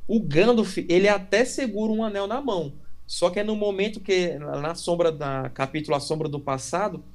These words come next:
é, ele joga um anel no,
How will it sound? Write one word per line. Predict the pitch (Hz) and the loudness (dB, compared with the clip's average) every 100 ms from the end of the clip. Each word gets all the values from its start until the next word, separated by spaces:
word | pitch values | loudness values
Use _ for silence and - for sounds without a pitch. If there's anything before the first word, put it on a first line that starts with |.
| - - - - | -20 -20 -20 -8
é, | 131 131 127 123 120 120 | -2 0 2 2 0 0
ele | 131 151 | -2 -2
joga | 139 160 156 | 4 4 4
um | 156 | 2
anel | 156 143 143 | 2 0 -4
no, | 139 135 127 | -4 -6 -6